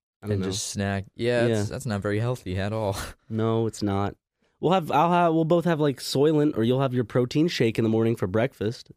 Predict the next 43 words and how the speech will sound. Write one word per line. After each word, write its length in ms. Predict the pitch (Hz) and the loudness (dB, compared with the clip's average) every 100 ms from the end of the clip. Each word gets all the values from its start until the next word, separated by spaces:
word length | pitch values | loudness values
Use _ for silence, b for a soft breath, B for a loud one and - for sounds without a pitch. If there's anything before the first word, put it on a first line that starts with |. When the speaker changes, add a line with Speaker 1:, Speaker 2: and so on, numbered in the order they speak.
| - | -4
Speaker 2:
Yeah, 400 | 113 151 151 160 _ _ - | 0 0 -2 -8 _ _ -14
Soylent. 300 | - 131 143 | -4 0 2
Speaker 1:
And 80 | 120 | 2
then 140 | 131 | 4
we'll 120 | 127 | 2
have 260 | 127 127 123 | 2 2 2
an 140 | 123 - | -2 0
ordered 360 | 110 123 127 | 0 0 0
lunch, 440 | 120 120 123 - - | 0 0 0 -4 -8
maybe, 600 | 104 113 110 110 113 127 131 - | -2 0 2 2 0 -2 -4 -4
and 140 | 113 | 0
then 200 | 123 120 | 0 0
dinner 360 | 123 120 131 135 | 0 2 2 2
is 680 | 127 120 120 120 120 127 | 0 -2 -6 -8 -8 -4
a 80 | 139 | -2
hodgepodge 600 | 143 151 147 - 127 123 123 | 0 0 -2 -4 -2 0 -2
of 80 | |
whatever. 420 | 127 151 165 104 95 | -2 0 0 -2 -2
Speaker 2:
Or 260 | - 156 160 | 2 4 4
I'll 100 | 156 | 2
go 220 | 135 165 | 2 2
to 60 | 165 | 2
McDonald's 680 | 156 147 151 160 160 143 | 2 2 4 2 0 0
or 40 | 151 | -2
something 480 | - 165 165 156 156 | 0 -2 -2 -2 0
and 200 | 147 135 | 0 2
get 580 | 151 143 - - 131 | 2 2 -4 -12 -8
dinner. 420 | 127 147 147 151 143 - | -2 0 0 -2 -4 -8
McDonald's 580 | 123 113 127 131 135 120 | -12 -4 -2 0 -2 -4
is 260 | 113 107 - _ _ | -6 -8 -14 _ _
Speaker 1:
McDonald's 360 | 92 113 123 120 | -4 0 0 0
and 100 | 113 | 0
Taco 280 | 120 120 113 | 0 0 0
Bell 220 | 120 120 | 2 2
are 40 | |
your 160 | 101 104 | 2 -2
two 220 | - 113 | -2 -4
favorite 400 | - 110 107 107 | 0 0 0 -4
places 380 | - 113 113 107 | -2 -2 -2 -4
to 80 | 104 | 0
go 180 | 113 | 0
for 140 | 113 110 | 0 -2
dinner. 420 | 120 123 92 101 | -2 -2 -2 -6